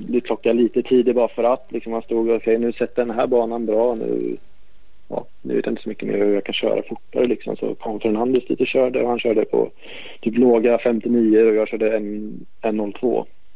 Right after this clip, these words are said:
Då vart det så bara, okej, vi hoppar allting samma. Men det är bara att de, det är, det är sån rullfart över allting hela tiden.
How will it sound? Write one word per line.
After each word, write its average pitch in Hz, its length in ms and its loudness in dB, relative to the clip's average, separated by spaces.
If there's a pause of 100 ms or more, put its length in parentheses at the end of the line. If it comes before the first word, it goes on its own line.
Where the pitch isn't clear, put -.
(640)
Då 57 100 -6
vart 57 140 0
det - 120 -10
så - 40 -8
bara, - 100 -4
okej, 117 540 2
vi 117 80 -6
hoppar 117 300 0
allting 117 440 0
samma. 110 400 -2 (100)
Men 117 120 -6
det 110 120 4
är 117 60 2
bara 113 120 4
att 104 80 0
de, 113 200 -4
det 131 120 4
är, 117 120 4
det 123 120 2
är 127 80 6
sån 117 200 -2
rullfart 120 640 0
över 113 160 0
allting 117 440 -2
hela 113 340 0
tiden. 117 300 2